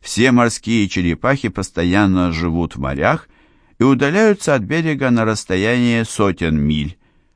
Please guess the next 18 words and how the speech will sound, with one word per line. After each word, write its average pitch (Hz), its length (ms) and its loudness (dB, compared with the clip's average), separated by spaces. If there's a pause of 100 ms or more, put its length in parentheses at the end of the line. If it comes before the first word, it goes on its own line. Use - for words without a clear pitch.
(120)
Они 104 300 4
превосходно 87 920 0
плавают, 107 800 -2 (380)
ныряют, 78 840 0 (440)
очень 156 380 0
подолгу 131 580 0
могут 110 360 0
оставаться 95 720 0
под 87 240 -2
водой. 76 680 -4 (400)
На 135 140 2
сушу 190 400 0
выходят 135 580 0
только 120 520 0
самки 151 600 0
для 95 260 0
кладки 110 580 -2
яиц. 82 720 0